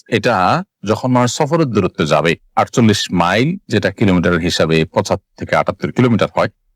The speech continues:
এরকম কিলোমিটার দূরত্ব যখন আমরা সফর করার উদ্দেশ্যে বের হব, তখন সেটি, আহ, নিজের যে এলাকার এরিয়া আছে, সেটি পার হওয়ার পর থেকে নিয়ে কসর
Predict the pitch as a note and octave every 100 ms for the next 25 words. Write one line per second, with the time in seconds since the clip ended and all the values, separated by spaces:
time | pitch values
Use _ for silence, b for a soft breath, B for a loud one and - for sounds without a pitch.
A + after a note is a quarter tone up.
0 | _ _ - D3+ D3 D#3 D3 C3 B2 B2
1 | G2 A2+ G#2 B2+ A2 A2+ F#2+ F2+ E2+ -
2 | G2+ A#2 G#2 F2+ D#2 D2+ D2+ D#2 - -
3 | E2 A#2 A2 D3 A#3 F3+ C3+ - G#2 G#2+
4 | F#3+ _ _ _ - F2+ F2 D#2 G#2+ A2+
5 | B2 A2+ A2+ A#2 G#2+ G2+ G2+ - A2 G2
6 | F2 E2 B2 D3+ B2 G#2 A#2+ G#2+ A2+ G#2
7 | E3 F3 - D#3+ C3 A#2 G#3 - - F2+